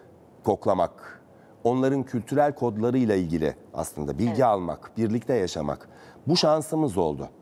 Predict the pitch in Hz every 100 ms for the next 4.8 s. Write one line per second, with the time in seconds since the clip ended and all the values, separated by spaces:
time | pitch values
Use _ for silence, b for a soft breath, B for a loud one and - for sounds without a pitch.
0 | - 80 80 85 71 71 - 65 B B
1 | B - 101 95 87 - - 180 185 190
2 | 185 180 170 165 156 160 117 120 135 95
3 | 82 82 80 80 76 71 80 78 73 71
4 | - 151 143 143 - 170 180 -